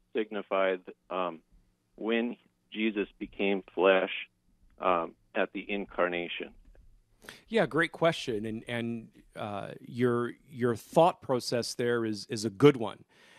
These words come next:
Speaker 2: Uh, the, we do not celebrate the incarnation per se during Advent because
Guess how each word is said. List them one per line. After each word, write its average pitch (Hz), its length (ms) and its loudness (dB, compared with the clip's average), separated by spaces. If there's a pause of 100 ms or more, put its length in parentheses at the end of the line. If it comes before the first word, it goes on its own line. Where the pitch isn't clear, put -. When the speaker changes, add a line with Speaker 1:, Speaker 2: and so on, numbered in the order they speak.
(200)
Speaker 2:
Uh, 117 280 -4 (120)
the, 127 120 2 (500)
we 131 160 4
do 131 140 6
not 156 280 4
celebrate 127 480 0
the 120 120 -4
incarnation 120 680 -2
per 120 220 -4
se 135 340 0
during 113 380 0
Advent 113 500 -2
because 113 380 -4